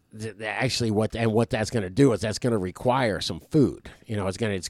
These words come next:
that's energy that, or that's energy that it's gonna need. So to do that, it, it uses the Rev,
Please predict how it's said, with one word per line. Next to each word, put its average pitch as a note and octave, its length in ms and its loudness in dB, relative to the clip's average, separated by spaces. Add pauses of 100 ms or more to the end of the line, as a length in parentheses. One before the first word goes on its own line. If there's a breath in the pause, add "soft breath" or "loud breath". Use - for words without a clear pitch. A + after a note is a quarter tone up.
(180)
that's A#2 260 -2
energy B2+ 440 2
that, C3 200 0
or A2+ 180 0
that's - 420 -8 (420)
energy C3 400 2
that G#2+ 140 -2
it's F#2 100 -6
gonna G#2 220 -2
need. G#2 380 -2
So - 200 -4
to G#2 140 -4
do B2+ 220 4
that, G#2+ 280 0 (160)
it, G#2 160 -10
it G#2 160 -4
uses G#2+ 440 2
the F#2 100 -2
Rev, F2+ 500 -2